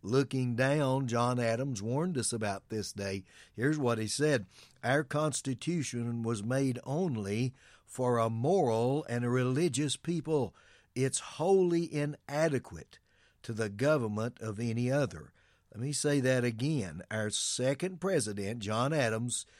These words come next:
saw this day, I think, and warned us about it, the day that we're in now. Our Constitution was made only for a moral and a religious people.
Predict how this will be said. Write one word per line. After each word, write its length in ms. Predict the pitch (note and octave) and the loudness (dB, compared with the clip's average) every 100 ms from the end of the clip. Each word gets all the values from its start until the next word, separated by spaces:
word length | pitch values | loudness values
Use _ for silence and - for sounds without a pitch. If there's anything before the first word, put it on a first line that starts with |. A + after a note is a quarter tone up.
| - - _ _ | -20 -20 _ _
saw 580 | - - B2 C3+ E3 | -2 2 4 6 4
this 300 | C3 D3 C#3+ | 2 2 0
day, 380 | B2+ B2+ A#2+ A#2+ - | 2 4 4 2 2
I 160 | A#2 C3+ | 0 0
think, 480 | - C3+ G#2 F#2+ | 0 0 0 -4
and 160 | G2+ A2 | -6 -4
warned 420 | A2 C3+ F3 G3+ | -2 2 2 0
us 200 | D3 - | -2 -2
about 340 | G#2+ G#2 F2 F#2 | -2 -2 0 -2
it, 140 | B2+ - | -4 -6
the 140 | G#2 G2 | -8 -2
day 220 | A2+ B2+ | 0 0
that 160 | B2 | 0
we're 260 | B2+ C3+ C#3 | 0 2 4
in 240 | C#3+ E3 | 2 0
now. 440 | D#3+ E3+ B2 A#2 C3 _ - - _ _ - | 0 0 0 -2 -4 _ -20 -20 _ _ -4
Our 320 | G2+ B2 C#3+ | 2 4 2
Constitution 1040 | C3 C3 C3+ - B2+ - C#3 C3 - C#3 B2 | 0 -2 -2 -2 -8 -2 0 0 -2 -4 -4
was 200 | A2+ G#2+ | -4 -2
made 300 | A#2 A2+ G#2 | -2 -2 -2
only 640 | A#2+ C#3 D3 D3 D3+ C#3+ - - - | -2 0 0 -2 -2 -6 -14 -20 -20
for 340 | - A#2 A#2+ | -6 -2 0
a 160 | A2 G#2+ | 0 -2
moral 800 | F2 F#2+ B2+ D#3 E3 E3+ F3 D#3 _ _ _ | -2 0 2 4 4 2 -2 -10 _ _ _
and 200 | A2 A#2 | -2 -2
a 40 | A2 | 0
religious 680 | G#2 G2+ G2+ C3 D3 D#3 - | -2 -2 0 0 0 -2 -2
people. 500 | C3 G#2+ - A1+ | -4 -4 -6 -18